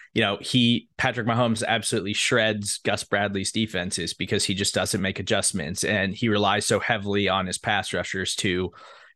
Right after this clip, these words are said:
get pressure and help the secondary out. And he finally made some adjustments against Patrick Mahomes, and, and it worked a little bit. I, I still don't put a huge emphasis on, like,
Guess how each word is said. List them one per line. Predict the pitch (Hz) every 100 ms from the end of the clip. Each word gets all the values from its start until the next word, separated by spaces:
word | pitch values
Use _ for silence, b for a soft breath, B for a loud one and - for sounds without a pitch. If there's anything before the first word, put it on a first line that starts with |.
| -
get | 127 -
pressure | - 110 - 110 104
and | 98
help | 127 104
the | -
secondary | - 110 110 104 92 82 87
out. | 87 73 73 85 -
And | 120 113 113 110 107 - B B B B
he | - 160
finally | 170 175 160 175
made | 156 151 151
some | 160
adjustments | 151 143 202 - 127 135
against | 123 135 -
Patrick | 131 - 131
Mahomes, | 127 147 170 117 117 -
and, | 143 143 156
and | 175
it |
worked | 139 240 -
a | 180
little | 160 180 156
bit. | 160 170 -
I, | 143 151 160 160 - b b b b _
I | 151 175
still | - 233
don't | 214 214 -
put | 165 165 151
a |
huge | 135 160 143
emphasis | 123 135 131 - 127
on, | 107 110 117 113 113
like, | 110 110 107